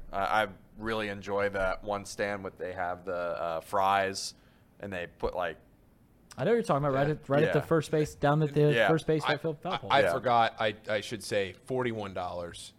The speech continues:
Speaker 3: I always get a twenty dollar fifty fifty ticket. One day I'll win the fifty fifty.
Speaker 2: I love that about you.
Speaker 3: I always get the fifty fifty no matter where I go. I always get a fifty fifty.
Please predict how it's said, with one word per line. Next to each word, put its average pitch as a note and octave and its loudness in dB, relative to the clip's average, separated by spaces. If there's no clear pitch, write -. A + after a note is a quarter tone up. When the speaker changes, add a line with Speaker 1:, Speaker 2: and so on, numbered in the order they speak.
Speaker 3:
I G#2 0
always G2+ -2
get G2+ -8
a F2+ -10
twenty F2+ -10
dollar F2 -6
fifty F#2 -12
fifty F2+ -14
ticket. - -16
One B2+ -2
day B2+ 4
I'll A2+ 2
win G#2 -4
the F2+ -12
fifty - -12
fifty. - -18
Speaker 2:
I A2 -14
love G2+ -8
that G#2+ -10
about G2 -12
you. G#2 -14
Speaker 3:
I A2 6
always A2+ 6
get A2+ -4
the - -16
fifty G2 -6
fifty F2 -8
no F2+ -10
matter F#2 -6
where F#2+ -4
I F#2+ -2
go. F#2 -6
I F2 -4
always F#2 -4
get G2 -8
a F2 -12
fifty E2+ -14
fifty. - -14